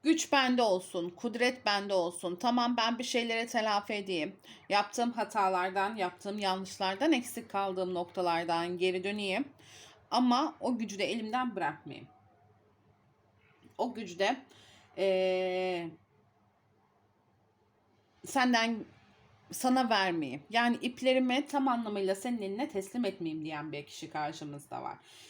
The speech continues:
Evet, sensiz viranım. Sensiz kendimi eksik, yarım veya işte bu çölde kalmış hissiyatı içerisinde hissediyorum.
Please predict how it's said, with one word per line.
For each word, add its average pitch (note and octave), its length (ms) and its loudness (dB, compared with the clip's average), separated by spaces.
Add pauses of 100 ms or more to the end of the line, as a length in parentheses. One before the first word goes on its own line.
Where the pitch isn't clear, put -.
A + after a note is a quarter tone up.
(120)
Evet, C#4 320 2
sensiz A#3 600 -2
viranım. F#3+ 520 2 (920)
Sensiz G3+ 480 -2
kendimi G3+ 380 0
eksik, G#3 540 -4
yarım G3 420 4 (100)
veya G3+ 260 4
işte F#3+ 260 -6
bu - 40 -16 (100)
çölde G#3+ 460 0
kalmış G3+ 500 -2
hissiyatı F3+ 420 -2
içerisinde C#3+ 640 -6
hissediyorum. D3 680 -4